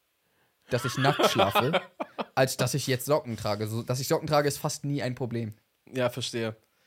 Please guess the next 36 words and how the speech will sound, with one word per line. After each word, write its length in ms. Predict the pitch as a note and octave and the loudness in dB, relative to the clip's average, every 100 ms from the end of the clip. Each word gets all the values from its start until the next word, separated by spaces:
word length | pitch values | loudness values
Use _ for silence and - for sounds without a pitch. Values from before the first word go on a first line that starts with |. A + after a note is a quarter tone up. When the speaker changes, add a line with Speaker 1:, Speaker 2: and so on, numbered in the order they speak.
| _ | _
Speaker 2:
Ich 200 | D3+ D#3 | -2 0
glaub, 320 | C#3+ F#3 G3 D#3 | 6 6 6 2
also 140 | D3 | 0
die, 160 | C#3 C3 - | -2 -8 -10
die 200 | B2+ B2+ | -8 -4
Zeiten 460 | - D3+ D#3+ D3 | 0 0 0 -6
sind 300 | B2+ C3 B2 - _ _ | -4 -6 -8 -16 _ _
vorbei, 540 | - - A#2 G#2 A#2 A#2+ | -20 -4 -2 2 2 2
glaub 280 | G2+ G2+ G2+ | 0 -2 -4
ich, 200 | G#2 - | -8 -10
wo 340 | G#2+ G2 F#2 - _ _ _ _ _ | -8 -6 -6 -10 _ _ _ _ _
das 240 | A2+ - | -4 0
häufig 320 | A2+ A2 A2 A2+ | 0 0 -2 -10
ein 80 | |
Problem 320 | - G2+ G2+ G2 | -10 -8 -8 -8
sein 180 | F#2+ | -10
könnte. 380 | G2 G2 - - _ _ _ _ _ _ _ | -12 -14 -14 -18 _ _ _ _ _ _ _
Speaker 1:
Warum? 80 | - | -2
Speaker 2:
Weil 60 | A#2 | 0
so 420 | A#2 A2+ G#2+ A#2+ _ - | 2 2 0 -4 _ -4
Sleepovers 720 | - C3 D3 A2+ G#2 G#2 - | -2 0 0 0 0 -2 -4
bei 380 | G#2 G2 G2 - _ _ | -4 -4 -4 -10 _ _
Freunden. 680 | - - G#2+ G#2+ G#2+ G2 G#2 _ _ - - | -6 0 0 -2 -8 -8 -12 _ _ -8 -2
Speaker 1:
Ich 160 | E3 | 2
meine, 340 | F3+ F3+ E3+ - _ _ - | 4 4 2 0 _ _ -4
ich 160 | C3+ | 2
weiß 140 | D#3 F3 | 4 4
halt 100 | D#3+ | 2
nicht, 180 | D#3 | 0
wie 80 | C#3+ | 2
das 140 | C#3 - | 0 0
passiert, 300 | C3 D3+ C3 | 0 0 0
ob 100 | B2 | -2
du 80 | A2 | -4
so 100 | G#2+ | -6
plötzlich 720 | - B2+ C3 - F#2+ - | -2 0 0 -2 -8 -10